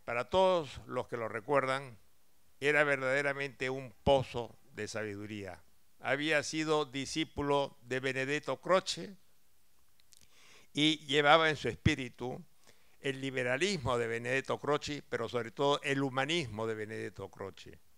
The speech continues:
Y eso trató de inculcarlo a sus estudiantes en la Universidad Católica, haciendo comparaciones entre distintas culturas. Porque si hay algo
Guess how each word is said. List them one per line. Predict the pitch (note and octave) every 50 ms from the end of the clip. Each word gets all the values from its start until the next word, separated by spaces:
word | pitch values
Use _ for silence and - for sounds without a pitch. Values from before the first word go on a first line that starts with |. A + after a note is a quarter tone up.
| - - - - - - - - - - - - -
Y | A#2+ C#3 E3+ G3
eso | G#3 G3+ - - F3 F#3+ G3 F#3
trató | - - C#3+ B2 A#2+ A#2 - D3+ D#3 D3+
de | C#3 D#3
inculcarlo | D3+ - E3 E3+ D#3 - - D3 C#3+ C#3 C#3 C#3+ C#3+ -
a | D3+ C#3+ C#3
sus | C3 B2+ G#2+ C3+
estudiantes | C3 B2 - C3 B2 C3 C#3 C#3+ C#3+ C#3 - - C#3+ C3 A2+ A#2+
en | A#2+ A#2
la | A2 A2+
Universidad | A2+ A2+ A2+ A2+ G#2+ G2 F#2+ - - A2+ A#2 B2 A#2+
Católica, | B2 A2+ - A#2+ A#2 A#2 G#2+ G2 F2+ - F#2 F2 - - - - - - - - - - - - - - - - - - - -
haciendo | - E3 D3+ - F3+ G3 G#3+ A3 G3+ G3+ F#3+
comparaciones | - D#3 D3 - - C#3 C3+ C#3 C3 - D#3+ D#3+ D#3+ D3+ D#3 D3+ B2+ A2+
entre | C#3 C#3 C3+ - - C#3 C#3+ C#3+
distintas | C#3 C3 C3+ - D#3 D3+ C3+ - - B2 -
culturas. | - A2+ G#2 F2+ - - F#2 F2 - - - - - - - - - - - - - - - - - - - - - -
Porque | E3 E3 D#3 - E3 E3 E3+
si | D#3+ - F3+
hay | G3 G#3+ G#3 F#3+ G3+
algo | G#3+ A3 G#3+ F#3 C3 A2 G2 F2+ -